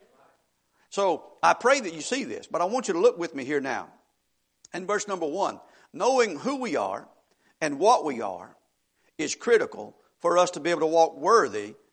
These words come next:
of what you have been called to be and what God has called you to do.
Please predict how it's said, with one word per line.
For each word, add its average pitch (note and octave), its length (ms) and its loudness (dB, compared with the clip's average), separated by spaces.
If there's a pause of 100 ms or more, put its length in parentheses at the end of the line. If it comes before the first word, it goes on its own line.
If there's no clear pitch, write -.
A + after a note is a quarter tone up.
(240)
of C3+ 200 2
what D#3 260 0
you G#3+ 220 -4
have C#3 120 -4
been C3+ 180 -4
called C#3+ 480 -2
to C#3 60 -18
be A#2+ 540 -4
and C#3 140 -8
what B2 400 -6
God F3 260 4
has C3+ 160 -6
called D3 400 -2
you C#3+ 320 -8 (200)
to F#3+ 100 -4
do. A3 340 -10